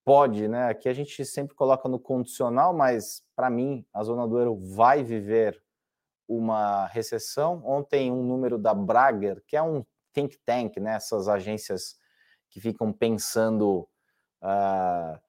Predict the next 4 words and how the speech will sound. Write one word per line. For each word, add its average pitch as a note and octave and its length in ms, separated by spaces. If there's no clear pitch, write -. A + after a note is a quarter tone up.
políticas, B2 880
pensando G#2+ 460
economia, A#2 760
pensando G2+ 960